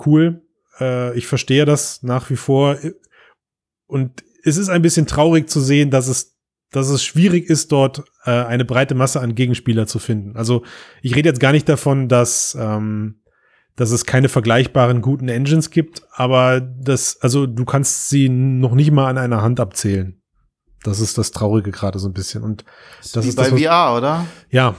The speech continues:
Speaker 1: und das ist, das mag ich nicht. So diesen Umstand, da, da werde ich allgemein immer skeptisch irgendwie. Das ist einfach ein, ein blöder Zustand.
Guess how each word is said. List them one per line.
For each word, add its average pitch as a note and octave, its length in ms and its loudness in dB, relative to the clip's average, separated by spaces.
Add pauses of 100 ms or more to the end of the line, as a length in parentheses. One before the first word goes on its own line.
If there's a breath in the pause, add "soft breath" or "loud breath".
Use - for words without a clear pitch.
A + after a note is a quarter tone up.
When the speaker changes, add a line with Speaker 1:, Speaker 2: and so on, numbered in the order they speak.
Speaker 1:
und A#2+ 120 -6
das C3 160 2
ist, C#3 140 -2
das C3 240 -2
mag B2 220 0
ich - 140 -4
nicht. G2 260 -4
So A#2 100 -4
diesen A#2+ 220 0
Umstand, C#3+ 540 0
da, C3 100 2
da B2 180 0
werde D#3 140 4
ich - 180 -2
allgemein D3 520 2
immer D#3+ 280 4
skeptisch - 600 -4
irgendwie. G2 360 -10
Das G2+ 200 -12
ist B2 140 -10
einfach A#2+ 320 -8
ein, G#2+ 220 -4
ein A#2+ 140 -4
blöder A#2+ 320 2
Zustand. G2+ 580 -10